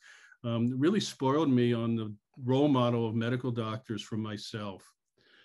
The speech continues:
And, um, those weren't the questions I was asking myself that I wanted to have answered at that time.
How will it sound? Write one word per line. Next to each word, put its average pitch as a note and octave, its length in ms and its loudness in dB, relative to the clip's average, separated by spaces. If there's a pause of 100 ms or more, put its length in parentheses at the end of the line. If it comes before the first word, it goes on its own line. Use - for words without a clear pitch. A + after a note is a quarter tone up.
(160)
And, G#2+ 480 -6
um, G#2+ 380 -6
those B2+ 240 4
weren't C#3+ 200 2
the B2 120 -6
questions C3 440 -2
I B2 80 4
was B2 160 2
asking B2 400 0
myself B2 460 -2
that A#2 100 -4
I A2+ 60 0
wanted A#2 280 -2
to A#2 100 -2
have A2+ 140 -4
answered A#2 440 -4
at A2+ 140 -4
that A#2 200 -4
time. A2+ 400 -4